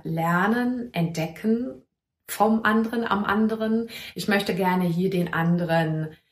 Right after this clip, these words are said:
ja, mit Respekt und Wertschätzung, ähm, behandeln und das aber auch, äh, nicht unerwähnt lassen." So, und jetzt komme ich zum dritten Punkt. Äh, es lohnt sich so eine Haltung von, äh,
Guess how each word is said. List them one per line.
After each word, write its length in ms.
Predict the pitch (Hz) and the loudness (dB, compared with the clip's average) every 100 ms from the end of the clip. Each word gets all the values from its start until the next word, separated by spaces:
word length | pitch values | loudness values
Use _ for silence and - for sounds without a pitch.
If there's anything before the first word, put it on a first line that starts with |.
| _ _ _ _ _ _ _ _ _ | _ _ _ _ _ _ _ _ _
ja, 400 | 208 202 196 190 | 4 4 4 0
mit 240 | - 196 190 | -4 -4 0
Respekt 600 | 190 - - 233 262 - | 0 0 0 2 2 2
und 180 | 196 170 | -2 2
Wertschätzung, 1040 | 185 196 208 - 269 - 262 262 269 269 - - | 4 4 4 2 2 2 2 2 0 -6 -10 -6
ähm, 840 | 196 202 202 202 202 202 202 196 | 0 2 4 2 0 -2 -4 -4
behandeln 880 | - 175 160 190 226 233 254 269 269 | -2 0 2 4 4 6 4 2 0
und 160 | 190 180 | -2 0
das 240 | 175 - | 0 -2
aber 260 | 170 175 - | -2 -2 -2
auch, 240 | 170 - - | -2 -4 -8
äh, 120 | - 175 | -4 0
nicht 400 | 185 185 - _ _ - | 2 0 -8 _ _ 2
unerwähnt 520 | 226 269 277 285 277 | 6 6 4 0 0
lassen." 420 | 277 269 294 294 - | -2 -2 -4 -8 -6
So, 180 | - | -2
und 80 | 180 | 0
jetzt 180 | 175 - | 0 0
komme 140 | 240 | 0
ich 40 | 226 | 0
zum 140 | 196 | -2
dritten 320 | 175 220 285 | -4 -2 -2
Punkt. 380 | 277 262 254 262 - - - - _ _ _ _ _ _ _ | 0 2 2 -2 -8 -14 -14 -16 _ _ _ _ _ _ _
Äh, 220 | 190 196 | 0 0
es 120 | 185 | 0
lohnt 280 | 220 262 415 | 4 6 4
sich 160 | 254 - | 2 0
so 100 | 175 | 0
eine 400 | 175 175 170 - _ - 170 | 0 0 -4 -12 _ -8 2
Haltung 600 | 202 285 - 220 202 233 254 - | 4 4 4 2 2 0 -4 -10
von, 680 | - - 208 208 202 196 - - - _ | -8 2 4 4 0 -4 -8 -18 -20 _
äh, 140 | - | -8